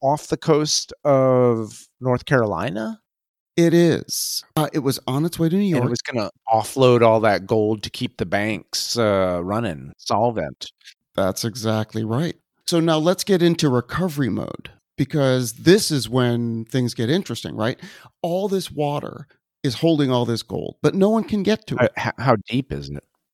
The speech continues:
Speaker 2: It's really deep.
Speaker 1: Right.
Speaker 2: So then in nineteen eighty-eight, there is a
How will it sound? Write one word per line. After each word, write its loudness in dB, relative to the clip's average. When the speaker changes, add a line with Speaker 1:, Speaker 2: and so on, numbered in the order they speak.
Speaker 2:
It's -4
really -2
deep. -2
Speaker 1:
Right. -4
Speaker 2:
So -2
then -2
in -2
nineteen -4
eighty-eight, -6
there 0
is -4
a -6